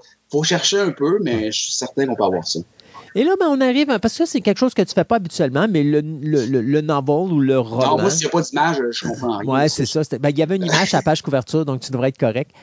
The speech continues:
Speaker 2: Euh, mais c'est ça, le, la nouvelle ou encore le roman, où est-ce que là, on, on a aussi une carrière du côté d'Indiana Jones.
Speaker 1: Oui. Euh, comme j'en parlais, euh, des années, en quatre-vingt-neuf, là, euh, ben, il y avait eu les trois novélisations, ben,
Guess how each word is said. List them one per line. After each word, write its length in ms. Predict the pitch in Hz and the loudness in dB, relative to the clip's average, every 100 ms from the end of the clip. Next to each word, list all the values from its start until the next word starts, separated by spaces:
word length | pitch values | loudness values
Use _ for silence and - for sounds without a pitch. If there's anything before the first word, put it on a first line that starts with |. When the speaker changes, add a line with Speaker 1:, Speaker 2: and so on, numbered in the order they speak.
| - - - - - | -20 -20 -20 -20 -2
Speaker 2:
Euh, 560 | 147 151 151 151 147 143 | 2 2 2 0 -2 -4
mais 160 | 160 170 | -2 -2
c'est 140 | 190 | -4
ça, 200 | - 143 | -2 -2
le, 140 | 135 139 | 0 0
la 160 | 139 | 0
nouvelle 520 | 143 143 156 175 180 | -2 -2 0 2 0
ou 120 | 147 131 | -4 -6
encore 280 | 123 151 | -4 -2
le 140 | 160 139 | 2 0
roman, 460 | 117 123 117 135 | 2 -2 -2 -4
où 160 | 156 135 | -2 -4
est-ce 120 | 127 | -4
que 100 | - | -4
là, 180 | 127 147 | -2 0
on, 340 | 165 127 120 101 | 0 0 -2 -4
on 420 | 127 120 131 147 | -2 -2 -2 2
a 160 | 220 | 4
aussi 380 | 220 156 - - | 4 2 0 -2
une 120 | 254 | -4
carrière 500 | 185 180 156 208 311 | -2 -2 0 -2 -2
du 140 | 160 139 | -6 0
côté 320 | 156 139 180 | 2 2 0
d'Indiana 460 | 147 143 139 131 131 | 0 0 0 0 -2
Jones. 340 | 175 202 107 - - _ _ _ _ | -2 -4 -8 -14 -20 _ _ _ _
Speaker 1:
Oui. 240 | - - - - - _ | -2 -2 -8 -20 -20 _
Euh, 180 | 117 120 | 0 2
comme 140 | 139 | 0
j'en 140 | 156 139 | 0 2
parlais, 400 | 120 151 208 - _ | 2 2 2 -2 _
euh, 420 | 117 110 110 107 107 | -4 -2 -2 -2 0
des 200 | 113 113 | -2 -2
années, 120 | 139 - | -4 -2
en 280 | 101 101 101 | 0 0 -2
quatre-vingt-neuf, 800 | 110 147 175 170 139 123 131 165 - - | -2 0 2 2 2 2 0 -2 -8 -4
là, 320 | 127 139 131 | 2 4 4
euh, 180 | 110 107 117 | 2 2 0
ben, 100 | 120 - - - | -2 -6 -20 -2
il 60 | |
y 20 | 127 | 0
avait 180 | 156 | 2
eu 80 | 226 | 2
les 140 | 254 170 | 2 0
trois 580 | - 139 147 175 190 143 | -4 0 2 2 0 -2
novélisations, 880 | 135 127 131 127 117 113 - 143 180 | -2 -2 -2 0 0 0 -2 -2 -4
ben, 140 | 113 | -6